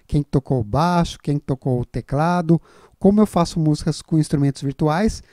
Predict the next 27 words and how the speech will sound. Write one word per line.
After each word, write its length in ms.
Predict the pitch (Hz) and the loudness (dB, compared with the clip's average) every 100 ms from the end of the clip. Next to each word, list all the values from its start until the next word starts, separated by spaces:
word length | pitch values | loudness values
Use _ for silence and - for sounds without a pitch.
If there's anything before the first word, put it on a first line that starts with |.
| _ _ - | _ _ -2
eu 240 | 143 190 | 2 4
sou 260 | 208 - 175 | 2 -2 -4
o 40 | |
próprio 320 | - 180 - | -4 -8 -6
titular, 540 | 190 - 233 202 147 127 | -8 -2 4 4 4 0
eu 120 | 135 | 0
abocanho 600 | 147 139 143 - 160 180 | 0 0 -2 0 0 0
tudo 220 | - 180 | -2 -6
isso 120 | - | -6
daí. 320 | 208 220 135 101 _ _ - | -6 -2 -2 -6 _ _ 4
"Tudo 180 | 262 | 6
bem, 200 | 254 233 | 6 4
Alex. 440 | 190 165 127 - - | 2 2 0 -6 -12
Beleza, 600 | - 190 240 190 143 - - | 2 4 6 4 2 -4 -6
então 300 | 151 165 202 | -2 4 6
eu 40 | 190 | 6
já 140 | 202 | 2
me 140 | 190 | 2
associei 760 | 190 - 190 - 175 196 254 262 - | 2 2 -2 0 -2 0 -2 -6 -8
e 60 | |
gerei 400 | 180 165 220 220 | -6 -2 0 0
o 20 | 220 | 0
meu 140 | 214 | 0
I 60 | 214 | 0
S 260 | 208 - | 0 0
R 140 | 220 240 | -2 -2
C." 360 | - 156 107 | -2 0 -2